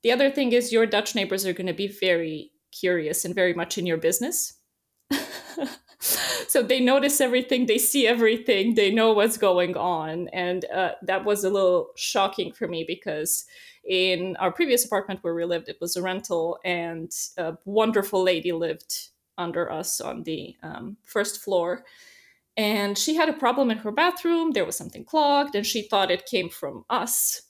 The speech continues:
uh, because that made the most sense. And she came to our apartment. She was like, "Oh, can I take a look if, like,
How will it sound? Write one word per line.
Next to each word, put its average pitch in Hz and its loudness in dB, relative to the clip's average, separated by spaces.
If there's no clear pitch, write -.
uh, 180 2
because 175 -2
that 165 -4
made 156 -6
the 170 -6
most 160 -8
sense. 247 -2
And 214 0
she 269 -2
came 262 2
to 269 0
our 247 6
apartment. 240 2
She 240 -2
was 226 -2
like, 220 0
"Oh, 285 4
can 269 0
I 262 0
take 269 -2
a 269 -2
look 254 0
if, 247 -6
like, 208 -4